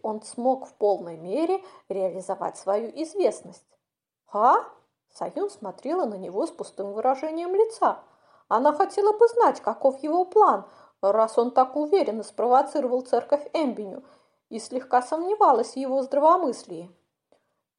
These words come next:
«Я смогу сражаться столько, сколько захочу. Давайте начнём фестиваль крови».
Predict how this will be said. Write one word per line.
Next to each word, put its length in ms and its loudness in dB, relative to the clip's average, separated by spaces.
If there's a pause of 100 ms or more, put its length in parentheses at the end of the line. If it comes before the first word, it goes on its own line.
«Я 300 2
смогу 340 -2
сражаться 560 4
столько, 640 -2
сколько 340 -10
захочу. 720 0 (840)
Давайте 460 0
начнём 460 -4
фестиваль 580 2
крови». 480 2